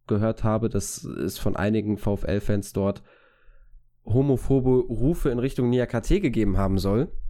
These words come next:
Und das ist natürlich stark zu verurteilen. Ich, äh, denke auch, dass der V F L dem nachgehen wird, schauen wird, ob man da irgendwie dann selber noch was zu findet und ob man dann auch die Person ausfindig machen kann,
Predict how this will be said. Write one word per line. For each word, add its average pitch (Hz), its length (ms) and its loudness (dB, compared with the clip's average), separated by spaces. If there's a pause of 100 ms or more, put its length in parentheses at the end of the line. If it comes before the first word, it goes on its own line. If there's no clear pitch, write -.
(220)
Und 107 180 0
das 117 120 0
ist 117 100 -4
natürlich 117 500 -2
stark - 300 -4
zu 131 100 -2
verurteilen. 127 600 -2 (1000)
Ich, - 280 -6
äh, - 220 -8 (340)
denke 120 240 0
auch, 120 100 -4
dass 120 160 -4
der 117 80 -2
V 110 200 -2
F 107 80 -8
L 113 200 -2
dem 104 200 -2
nachgehen 101 540 -2
wird, 131 280 -2 (100)
schauen 113 360 -2
wird, 110 200 0 (760)
ob - 160 -6
man 110 140 -2
da 101 180 -2
irgendwie 107 340 0
dann 98 420 -2 (300)
selber 107 380 -2
noch 101 300 -4 (260)
was - 400 -8
zu - 140 -4
findet 165 400 0
und 113 200 -4
ob 101 80 -2
man 104 140 0
dann 101 100 -2
auch 101 120 -4
die - 80 -8
Person 98 320 0
ausfindig 101 440 -2
machen 95 220 -2
kann, 120 240 -2